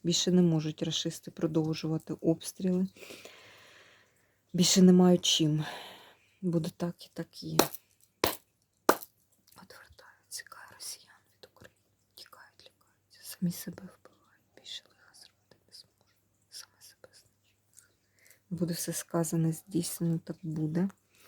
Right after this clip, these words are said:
От, на цьому я завершую. Прошу, бережіть себе, дійсно можуть бути, м, об-, обстріли в ближчий час.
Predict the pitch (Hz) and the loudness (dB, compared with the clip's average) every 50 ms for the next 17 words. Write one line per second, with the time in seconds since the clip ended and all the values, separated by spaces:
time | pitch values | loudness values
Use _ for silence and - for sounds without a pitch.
0 | - - - - - - - - - - _ _ _ _ _ _ - 165 160 - | -20 -20 -20 -20 -20 -20 -20 -20 -20 -20 _ _ _ _ _ _ -8 -8 -8 -8
1 | - - - - _ - _ - 180 175 170 - - 185 175 170 170 165 160 165 | -12 -18 -20 -20 _ -20 _ 0 2 2 2 2 4 4 6 6 6 6 4 2
2 | 160 160 - 165 160 - 165 165 160 - - - - - 190 185 185 - - 170 | 2 0 0 -2 -2 -2 -2 -2 -2 -2 -4 -4 -2 -2 -2 -2 -2 -2 -4 -4
3 | 170 - - - 180 170 160 - _ _ - 175 160 185 196 202 196 160 151 - | -2 -2 0 2 2 2 2 -2 _ _ -4 4 6 8 8 8 6 4 2 0
4 | 147 147 - - - - 180 175 190 190 175 165 165 156 156 156 - - - 175 | -2 -4 -4 -6 -8 -8 -4 0 0 0 0 -2 -2 -4 -4 -4 -4 -2 0 0
5 | 175 170 165 160 160 160 156 160 151 156 156 156 160 160 160 - - - 160 160 | 2 2 2 2 0 0 -2 -4 -4 -4 -4 -4 -2 -4 -4 -4 -6 -4 -4 -4
6 | 160 160 - _ _ _ _ - 170 170 165 165 180 - _ _ - - - 165 | -4 -6 -10 _ _ _ _ -8 -6 -6 -6 -6 -8 -12 _ _ -10 -6 -6 -6
7 | - - - 180 170 165 165 - - - - - 185 185 185 190 190 185 - - | -6 -6 -4 -4 -4 -4 -4 -6 -8 -8 -4 -2 0 2 2 2 2 2 0 -2
8 | - 180 180 175 170 - - - 175 - - - - 170 170 175 - - - | 0 0 0 0 0 -2 -4 -6 -6 -8 -8 -6 -4 -4 -4 -4 -6 -10 -14